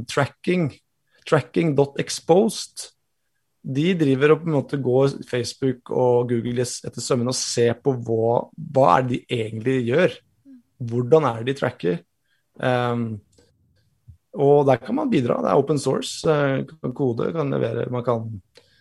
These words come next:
eh, være med å bruke de initiativene. Jeg tror det de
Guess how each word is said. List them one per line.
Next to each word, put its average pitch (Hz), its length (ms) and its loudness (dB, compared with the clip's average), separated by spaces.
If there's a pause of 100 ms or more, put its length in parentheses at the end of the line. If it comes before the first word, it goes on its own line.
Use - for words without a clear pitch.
(440)
eh, - 180 -6
være 135 240 6
med 135 80 2
å 151 80 2
bruke 139 220 0
de 135 80 2
initiativene. 135 560 -2 (100)
Jeg 147 160 2
tror 160 160 2
det 131 180 6 (140)
de 120 140 0